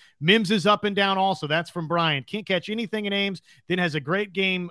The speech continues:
versus Baylor, then drops at West Virginia, then a good game against Oklahoma State. Wide receivers have been weird this year. Jimmy, with all the drops by the wide receivers, should we go after another wide receiver coach? Yeah, I think, uh,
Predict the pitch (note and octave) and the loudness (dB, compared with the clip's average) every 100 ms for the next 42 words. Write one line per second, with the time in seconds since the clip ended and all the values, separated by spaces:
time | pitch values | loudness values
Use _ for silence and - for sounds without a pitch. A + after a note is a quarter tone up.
0 | - D3 D3 B2+ C#3 F#3+ G3+ F3 F3+ C3+ | -8 -6 -4 -4 0 2 2 0 0 0
1 | F3 F3+ - D3 C3+ - B2 F3+ A3+ F#3 | 0 0 -4 -6 -6 -6 -2 0 0 0
2 | D#3 C3+ G#3+ F3+ F#3 D#3+ D3 D#3 C#3 C3 | 0 2 2 2 -2 -2 -4 -4 -4 -8
3 | B2 F3 F#3 - - _ - E3 G#3 A3 | -4 -2 -2 -4 -20 _ 2 6 6 4
4 | - A3+ G3 F#3+ G#3 F#3+ G#3+ B3 D#3 B2+ | 2 0 0 2 2 2 0 0 -2 -4
5 | C3+ A#2+ G#2 - C3+ G#3+ C#3 - - _ | -6 -8 -10 -2 4 6 4 -4 -20 _
6 | E3 F#3 A3 C4 F#3+ B3 B3 - A3+ A3 | 0 4 6 4 4 4 4 2 2 2
7 | A3+ G#3+ F#3+ B3 A#3+ G#3 - G3+ G3+ F3+ | 2 0 -4 -4 -2 -4 -4 -2 -2 0
8 | G3 G3 - F#3 F#3 F3+ E3+ E3+ D#3+ D3+ | 2 0 -2 -2 0 0 0 0 -2 -8
9 | F#3+ E3 C3+ C3+ A#2 - _ _ _ F3+ | -6 -6 -6 -8 -8 -12 _ _ _ 2
10 | G3+ D4 - B3 F#3 F3 D#3+ C#3 | 4 2 0 -2 0 2 2 2